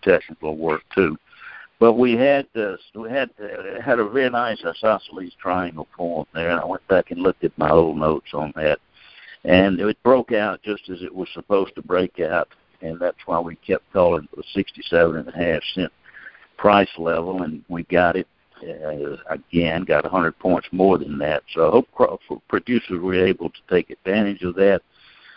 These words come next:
Uh, I looked at on-call sales, uh, Kip, uh, John, I, Gerald, I didn't see anything in that report that gets me excited. Maybe there is, and I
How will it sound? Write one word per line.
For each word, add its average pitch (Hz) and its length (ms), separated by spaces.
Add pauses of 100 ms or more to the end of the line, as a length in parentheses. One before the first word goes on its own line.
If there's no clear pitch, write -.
(140)
Uh, - 40 (580)
I - 40 (320)
looked 107 400
at 90 100 (100)
on-call 98 600 (100)
sales, 101 460 (100)
uh, 78 220 (140)
Kip, 101 220 (220)
uh, 80 180
John, 95 380
I, 80 160
Gerald, 101 360
I 90 140
didn't 95 320
see 92 140
anything 90 500 (560)
in 82 180
that 95 220
report 92 500
that - 200
gets - 300
me 90 180
excited. 85 680
Maybe 87 280
there 82 260
is, 95 280
and 76 120
I 85 80